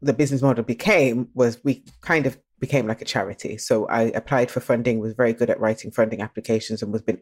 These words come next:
was able to basically grow the business based on the funding and also the sponsorships that we were able to generate. And that's what I wanted to do. I just wanted to focus on that stuff. I loved working with young people.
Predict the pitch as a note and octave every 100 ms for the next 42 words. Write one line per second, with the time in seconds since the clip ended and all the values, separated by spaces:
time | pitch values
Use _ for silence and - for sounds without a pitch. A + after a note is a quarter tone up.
0 | - B2 B2 A2+ A2+ - A#2+ A2+ - -
1 | - _ _ _ _ _ - D3+ C#3 C3+
2 | A#2 C#3 B2+ C3+ C#3 A#2 A2+ A2+ - -
3 | A#2 - - A2+ A2 - - G#2+ G#2 A2
4 | _ _ - C#3 B2+ A#2 A#2 - _ _
5 | - C3 A#2 B2 A#2 A2 - C#3 C3 A#2+
6 | A2 - - - G2 A2 G#2+ G#2+ A2 -
7 | A2+ A#2 G#2 G#2+ F#2+ - _ D#3+ D#3 F3
8 | F3 C3 A#2 A2+ A2+ - - - - _
9 | _ _ _ _ _ _ _ _ - C#3
10 | C3 B2+ A#2 - - A2 - A2 A2 -
11 | A2 A2 A2 A#2 C3 - B2 B2 - A2+
12 | A2+ A#2 A#2 B2 A#2 - A2 A2+